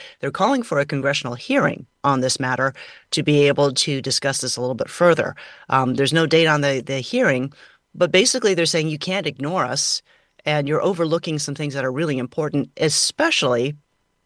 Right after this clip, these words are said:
in light of the fact that on Christmas Day, there were multiple attacks in Nigeria targeting churches, and several hundred Christians were executed on Christmas Day. So it's not like you can, you can look at the situation and say,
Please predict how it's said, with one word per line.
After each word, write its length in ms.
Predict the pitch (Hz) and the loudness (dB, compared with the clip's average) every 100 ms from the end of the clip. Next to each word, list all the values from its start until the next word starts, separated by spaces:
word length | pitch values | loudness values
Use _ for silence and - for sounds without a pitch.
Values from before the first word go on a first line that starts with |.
| _ _ _ _ 160 | _ _ _ _ -2
in 120 | 160 | 2
light 200 | 165 185 | 4 4
of 80 | 196 | 0
the 100 | 185 | -6
fact 360 | - 143 143 _ | -2 -2 -4 _
that 320 | 151 151 127 - - - _ - | 2 2 2 -2 -14 -20 _ 0
on 220 | 156 180 | 2 2
Christmas 460 | - 170 - 139 | 0 -2 -2 -4
Day, 500 | 120 156 175 120 113 - - | -4 0 0 0 -2 -10 -2
there 200 | 156 151 | 2 2
were 120 | 139 | 0
multiple 600 | 131 131 175 208 170 143 | -2 0 0 0 -2 -2
attacks 400 | 131 143 127 - | 0 -2 -4 -4
in 200 | - 143 | -2 0
Nigeria 720 | 131 131 147 170 135 113 110 - - - | 0 0 2 4 2 -2 -8 -14 -20 -8
targeting 440 | - 180 185 202 | 2 2 2 0
churches, 580 | 190 - 131 - 113 - - | -2 -2 -2 -4 -6 -6 -2
and 180 | 143 | 0
several 360 | 170 160 160 175 | 2 2 4 2
hundred 340 | 170 156 143 | 0 -4 -4
Christians 540 | 117 180 - 131 123 - | -4 -4 -2 -2 -4 -4
were 320 | 127 131 127 | 0 2 2
executed 580 | - - - 147 127 127 | 2 0 -2 -2 -2 0
on 160 | 127 | -2
Christmas 380 | 120 123 120 120 | -2 -2 -2 -4
Day. 380 | 123 165 143 - - - - - | 0 2 2 0 -6 -16 -12 2
So 200 | 175 165 | 4 6
it's 260 | 180 - | 4 2
not 200 | 185 226 | 0 0
like 220 | 220 208 | 0 -2
you 80 | 185 | -4
can, 280 | 180 165 143 | -4 -4 -4
you 140 | 151 | -4
can 160 | 147 143 | -4 -2
look 160 | 165 175 | -2 -4
at 60 | |
the 80 | 147 | -4
situation 560 | - 151 143 147 147 143 | -4 -4 -2 0 0 0
and 160 | 135 | -2
say, 360 | 127 143 131 127 | -2 0 0 -2